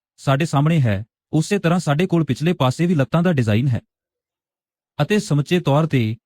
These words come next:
ਜੇ ਤੁਸੀਂ ਡਿਜ਼ਾਈਨ ਨੂੰ ਤਿੰਨ ਸੱਠ ਡਿਗਰੀ ਵਿੱਚ ਦੇਖਦੇ ਹੋ, ਤਾਂ ਤੁਸੀਂ ਕਾਰੀਗਰਾਂ ਦਾ ਵਧੀਆ ਢੰਗ ਨਾਲ ਤਿਆਰ ਕੀਤਾ ਕੰਮ ਦੇਖੋਗੇ। ਇਹ ਹੱਥਾਂ ਨਾਲ ਬਣੀਆਂ ਇਕਾਈਆਂ ਹਨ, ਹੱਥ ਨਾਲ ਬਣਾਈਆਂ ਗਈਆਂ ਅਤੇ ਹੱਥਾਂ ਨਾਲ ਪਾਲਿਸ਼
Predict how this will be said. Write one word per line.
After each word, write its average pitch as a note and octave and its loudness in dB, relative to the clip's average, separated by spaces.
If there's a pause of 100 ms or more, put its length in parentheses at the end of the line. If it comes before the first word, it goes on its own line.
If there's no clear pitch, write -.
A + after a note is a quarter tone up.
(200)
ਜੇ B2 0
ਤੁਸੀਂ F#3 -2
ਡਿਜ਼ਾਈਨ B2 0
ਨੂੰ F#3 0
ਤਿੰਨ F#3+ 2
ਸੱਠ E3 -2
ਡਿਗਰੀ D#3 0
ਵਿੱਚ D3+ -2
ਦੇਖਦੇ A#2+ 0
ਹੋ, A2 0 (320)
ਤਾਂ F3 0
ਤੁਸੀਂ E3+ -2
ਕਾਰੀਗਰਾਂ D#3 2
ਦਾ F3 2
ਵਧੀਆ A#2+ -2 (340)
ਢੰਗ B2 2
ਨਾਲ B2+ 2
ਤਿਆਰ C#3 0
ਕੀਤਾ A#2+ -2 (340)
ਕੰਮ C3 2
ਦੇਖੋਗੇ। A2 -2 (100)
ਇਹ F#3 2
ਹੱਥਾਂ D#3 0
ਨਾਲ E3+ 2
ਬਣੀਆਂ C#3 0
ਇਕਾਈਆਂ D3 0
ਹਨ, A2 0 (280)
ਹੱਥ C#3 0
ਨਾਲ D#3+ 2
ਬਣਾਈਆਂ C#3 2
ਗਈਆਂ A2 0 (640)
ਅਤੇ E3+ 2
ਹੱਥਾਂ C#3+ 0
ਨਾਲ F3 0
ਪਾਲਿਸ਼ B2+ -2